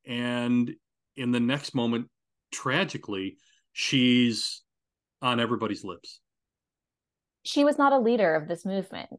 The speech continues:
Speaker 2: And she
Speaker 1: Yeah.
Speaker 2: would be the first
Speaker 1: Yeah.
Speaker 2: person to say that, that,
Speaker 1: Yeah.
Speaker 2: that there were people of color who were leading this movement. She was not
Speaker 1: Yeah.
Speaker 2: a leader. She was just part of the crowd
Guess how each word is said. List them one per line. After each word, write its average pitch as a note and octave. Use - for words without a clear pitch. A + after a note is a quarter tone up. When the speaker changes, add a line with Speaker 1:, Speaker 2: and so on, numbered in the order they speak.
Speaker 2:
And G3+
she G#3+
Speaker 1:
Yeah. B3+
Speaker 2:
would A#3+
be G#3+
the F#3+
first A3
Speaker 1:
Yeah. -
Speaker 2:
person C4+
to E3+
say B3+
that, -
that, E3+
Speaker 1:
Yeah. F#3+
Speaker 2:
that E3
there E3
were D#3+
people F#3
of D#3
color E3
who E3
were D#3+
leading D#3+
this -
movement. F3+
She A#3+
was C4+
not C4+
Speaker 1:
Yeah. C4
Speaker 2:
a -
leader. A#3+
She -
was A3
just -
part F3+
of G3
the G3
crowd F#3+